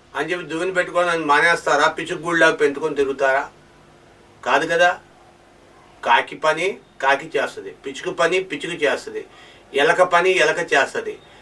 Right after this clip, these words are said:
దేని పని అది చేస్తది. ఇప్పుడు కాకులు ఉన్నాయి, "కాకి గోలేంట్రా, కాకి గోలా?" అంటారు. కాకులు ఉన్నాయి. మరి మన తండ్రులు, తాతలు,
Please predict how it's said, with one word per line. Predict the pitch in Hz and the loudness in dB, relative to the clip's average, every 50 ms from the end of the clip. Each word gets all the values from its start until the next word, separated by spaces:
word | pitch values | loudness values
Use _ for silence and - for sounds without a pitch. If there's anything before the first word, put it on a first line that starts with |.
| - - - | -20 -18 -10
దేని | 123 127 175 190 208 220 226 | -4 0 4 4 6 6 4
పని | 220 - 208 226 208 | 4 2 4 4 4
అది | 214 190 190 - - | 4 2 2 -2 -2
చేస్తది. | 147 156 - - 147 131 120 - - - - _ _ - - _ _ _ _ _ _ _ - - | -2 -2 -2 -4 -6 -10 -10 -12 -16 -16 -20 _ _ -20 -20 _ _ _ _ _ _ _ -20 -16
ఇప్పుడు | - - 180 175 | -8 -4 -2 -2
కాకులు | 170 - - 170 170 - - - 214 196 190 - 185 - _ - | 0 2 4 6 6 6 4 2 -2 -2 -2 -4 -6 -10 _ -18
ఉన్నాయి, | 139 151 160 165 156 151 143 147 151 156 - - _ _ _ _ _ _ - | -12 -8 -6 -4 -4 -4 -4 -6 -6 -8 -12 -16 _ _ _ _ _ _ -2
"కాకి | 156 - 170 170 - 196 185 175 208 | 0 0 0 0 -2 -6 -4 2 4
గోలేంట్రా, | 208 214 214 220 226 220 208 196 190 165 160 156 | 6 6 6 6 4 2 2 0 0 0 0 0
కాకి | - - 147 - - - 190 175 156 180 | 0 0 2 2 2 0 -4 -8 -2 2
గోలా?" | 180 180 180 175 | 2 4 4 4
అంటారు. | 160 160 160 156 147 131 123 107 - 98 95 - _ _ _ _ _ _ _ - | 4 4 4 2 0 -2 -6 -10 -10 -12 -16 -20 _ _ _ _ _ _ _ -16
కాకులు | 104 104 107 123 - - 139 127 113 | -14 -14 -14 -12 -12 -12 -12 -12 -12
ఉన్నాయి. | 110 107 104 - - _ _ _ _ _ _ _ - | -16 -16 -18 -20 -20 _ _ _ _ _ _ _ -6
మరి | 127 143 147 147 147 | -2 2 4 4 4
మన | 147 143 143 139 139 | 4 4 2 0 0
తండ్రులు, | 135 - 135 131 131 143 147 165 160 151 127 - - - - - - - - - - - - - - - - - | 0 0 0 0 0 0 0 2 2 2 2 0 -2 -20 -20 -20 -20 -20 -20 -20 -20 -20 -20 -20 -20 -20 -8 0
తాతలు, | 139 135 139 143 - - 175 160 139 - | 4 6 6 6 6 4 2 2 0 -2